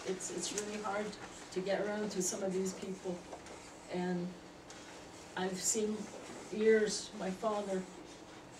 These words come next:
I buried, helped him bury a whole mess of our people due to liquor.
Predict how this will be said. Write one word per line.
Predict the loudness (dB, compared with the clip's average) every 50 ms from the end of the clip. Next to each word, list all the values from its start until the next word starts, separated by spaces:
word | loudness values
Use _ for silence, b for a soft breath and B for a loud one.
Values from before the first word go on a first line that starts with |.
| -8 -4 -4
I | -2
buried, | 0 2 2 2 4 4 2 2 0 -2 -4 -8 -10 -8 -6
helped | -6 -6 -6 -4
him | -4 -4 -2
bury | 0 0 0 0 0
a | 0
whole | 0 0 0 0 0 0 0
mess | 0 0 0 0 -2
of | -2 -6 -8 -8 -8 -8 -10 -10 -12 -12 -12 -12 -6 -2 0
our | 0 0 0 0
people | 0 -2 -2 0 0 0 -2 -2 -2 -6 -10 -10 -12 -12 -10 -10 -10 -10 -10 -12 -12 -12 -12 -12 -10 -6
due | -4 -2 -2 -2
to | -2 -2 -2
liquor. | 0 0 0 -2 -2 -4 -6